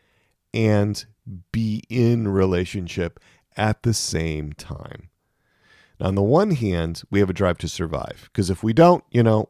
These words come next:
we're dead, right? And on the other hand, we have this yearning to connect, to be in relationship with others. And as I was saying, we need both. We need to be protected and to be connected, but trauma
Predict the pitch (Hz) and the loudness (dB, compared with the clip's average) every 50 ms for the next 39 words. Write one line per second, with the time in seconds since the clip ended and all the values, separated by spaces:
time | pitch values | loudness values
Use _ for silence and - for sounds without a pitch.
0 | _ - 107 107 90 - 73 60 - _ _ _ _ _ _ - - - - _ | _ -2 -2 -2 -2 -2 -8 -8 -10 _ _ _ _ _ _ -10 -8 -8 -8 _
1 | _ _ _ _ _ _ _ _ _ _ _ _ _ _ _ _ _ _ _ _ | _ _ _ _ _ _ _ _ _ _ _ _ _ _ _ _ _ _ _ _
2 | - - 95 98 104 113 135 175 214 247 240 214 139 113 98 95 90 85 73 85 | -8 -4 -2 -2 0 2 4 4 6 6 6 4 2 0 -2 -2 -2 -4 -4 -6
3 | 98 - - - 113 113 107 104 107 - - 110 107 110 110 107 107 104 - 110 | -8 -8 -4 0 0 0 0 -2 -4 -4 -2 -2 -2 0 0 -2 -4 -4 -6 -8
4 | - - 170 180 170 - - - - 90 - 95 95 92 95 92 98 120 135 151 | -4 -2 -2 -2 -2 -4 -6 -6 -6 -4 -2 0 0 0 0 0 0 0 -2 -2
5 | - - 101 92 - 78 - - 76 73 73 62 - - - - - - _ - | -4 -6 -8 -8 -8 -10 -8 -8 -8 -6 -6 -8 -10 -10 -12 -12 -12 -14 _ -20
6 | - - _ - - 95 92 90 82 95 92 92 95 - - 175 180 165 127 107 | -20 -20 _ -8 -4 -2 -2 0 0 -2 -2 -2 -4 -4 -4 -2 -2 -2 0 0
7 | 107 104 101 98 95 85 80 82 101 95 85 76 - - _ - - 113 135 143 | -2 -2 -2 -2 -4 -6 -4 -2 -2 0 0 -2 -6 -10 _ -4 0 0 0 0
8 | - - - 131 120 107 - - 117 - - 131 139 - - 135 127 120 - - | -2 -2 -4 -2 -4 -2 -4 -6 -6 -2 -2 -2 -2 -2 -2 -2 -2 -2 -4 -4
9 | 120 135 156 143 151 - 120 - - 113 98 92 90 - - 92 87 - _ - | -4 -4 -4 -4 -4 -6 -6 -6 -4 -6 -4 -4 -6 -4 -4 -6 -6 -6 _ -20
10 | - - - - - 123 - - - - - - 147 139 165 185 196 196 196 180 | -20 -16 -8 -4 -4 -4 -4 -4 -8 -8 -6 -4 -4 -2 -2 0 0 -2 0 -2
11 | 156 127 113 110 | -2 -2 -2 -4